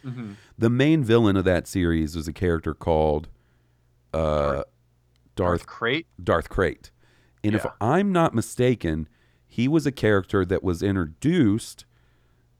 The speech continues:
Speaker 2: in a different Dark Horse comic during the original trilogy or prequel trilogy era, and he was a Jedi who was also a Tusken Raider.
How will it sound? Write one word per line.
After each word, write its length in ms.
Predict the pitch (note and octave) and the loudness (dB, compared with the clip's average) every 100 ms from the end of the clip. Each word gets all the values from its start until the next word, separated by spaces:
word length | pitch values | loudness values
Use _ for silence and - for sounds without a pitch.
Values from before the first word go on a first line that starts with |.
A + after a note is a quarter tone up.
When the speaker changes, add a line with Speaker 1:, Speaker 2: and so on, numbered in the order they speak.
| _ | _
Speaker 2:
in 160 | G#2 F#2+ | -2 0
a 80 | E2+ | -2
different 500 | F2+ D#3+ D#3+ A2+ - | -2 -2 0 -2 0
Dark 260 | F2+ D#2+ | 0 0
Horse 260 | - E2+ D#2+ | -2 -4 -4
comic 520 | - E2 D#2 D#2+ - - | -4 -4 -2 -4 -8 -16
during 480 | D#2+ F#2+ F#2 F2+ F2 | -6 -2 0 0 -2
the 140 | F2 D2+ _ _ - | -6 -8 _ _ -6
original 680 | F2 E2 A2+ D3 F#3+ F#3+ | -4 -2 -2 -2 -4 -4
trilogy 560 | F#3 - F3 F3+ E3+ F#3 | -6 -4 -2 -4 -4 -4
or 160 | - A#2+ | -2 -2
prequel 420 | - D3+ - C3 | -2 -4 0 -2
trilogy 480 | - B2 G#2+ F#2 G2 | 0 0 0 -2 -6
era, 420 | - B2+ A2 E2 D#2+ _ _ _ _ _ - | -2 0 2 0 -2 _ _ _ _ _ -6
and 100 | F2+ | -4
he 80 | A#2+ | -2
was 180 | A2 F2 | -2 -2
a 80 | |
Jedi 760 | D#2+ D#2+ G#2+ A#2 B2+ C3+ C#3 C#3+ _ _ _ | -4 -2 0 2 2 2 0 -2 _ _ _
who 100 | G2 | -4
was 180 | F#2+ - | -4 -4
also 380 | - F#2+ - C3 | -8 -8 -2 0
a 60 | A2 | 0
Tusken 500 | - G#2 G#2 A2+ G#2 | -2 -4 -2 -2 -2
Raider. 420 | F#2+ F#2+ A2 A2 | 0 0 -2 -4